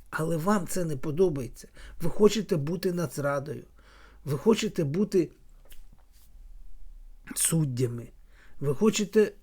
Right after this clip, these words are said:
корупцію, ви хочете, ви це робите, ви хочете підтримувати Російську Федерацію повністю, причому в кожному органі, в кожному органі ви хочете бути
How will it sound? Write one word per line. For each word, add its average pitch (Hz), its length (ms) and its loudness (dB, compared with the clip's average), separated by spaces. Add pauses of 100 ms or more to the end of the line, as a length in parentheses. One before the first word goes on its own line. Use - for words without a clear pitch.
(160)
корупцію, 156 580 -2
ви 185 140 2
хочете, 202 720 4
ви 180 160 2
це 214 220 2
робите, 202 640 4
ви 165 160 0
хочете 214 480 0
підтримувати 202 760 2
Російську 202 520 -2
Федерацію 131 800 -6 (1500)
повністю, 170 720 8
причому 170 380 0
в - 220 -10
кожному 214 760 8
органі, 185 640 8 (280)
в - 140 -20 (140)
кожному 165 760 10
органі 165 640 4 (960)
ви 143 160 2
хочете 170 540 4
бути 160 460 -2